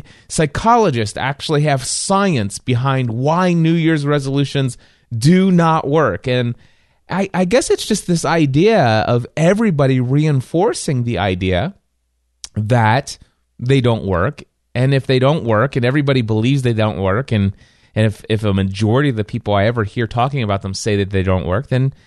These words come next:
it must be true. And if it's true, then why bother? So I, I guess I took this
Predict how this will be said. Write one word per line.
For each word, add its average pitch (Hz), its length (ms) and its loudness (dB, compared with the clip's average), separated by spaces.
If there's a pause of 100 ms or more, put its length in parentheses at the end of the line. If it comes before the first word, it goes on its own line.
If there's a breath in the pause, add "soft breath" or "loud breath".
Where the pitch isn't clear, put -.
(240 soft breath)
it 110 120 0
must 156 320 0
be 107 160 -2
true. 139 560 0
And 143 380 -2
if 143 140 -2
it's 135 180 -2
true, 220 280 0
then 175 380 0
why 180 720 2 (880)
bother? 120 520 0 (560 loud breath)
So 185 680 2 (560)
I, - 480 -8
I 190 120 2
guess 208 460 -2
I 240 140 2
took 185 340 -2
this - 460 0